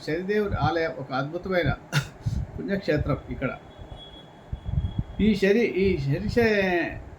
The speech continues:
శనిసింగరాపూర్ దర్శించడం ద్వారా కూడా శని బాధలు తొ-, తొలగుతాయి. ఇక్కడ దైవం స్వయంభూ అనగా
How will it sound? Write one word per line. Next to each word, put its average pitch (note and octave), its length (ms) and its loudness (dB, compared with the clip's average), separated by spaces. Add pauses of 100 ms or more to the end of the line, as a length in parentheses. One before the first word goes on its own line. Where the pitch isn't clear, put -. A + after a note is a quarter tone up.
(140)
శనిసింగరాపూర్ G#3+ 760 2
దర్శించడం F#3+ 480 0
ద్వారా F3+ 200 2
కూడా F3+ 240 0
శని E3 240 -4
బాధలు F#3 220 2
తొ-, - 540 -10
తొలగుతాయి. D3 540 0
ఇక్కడ F3+ 200 0
దైవం G3 460 2
స్వయంభూ F3 560 0 (320)
అనగా D#3+ 360 0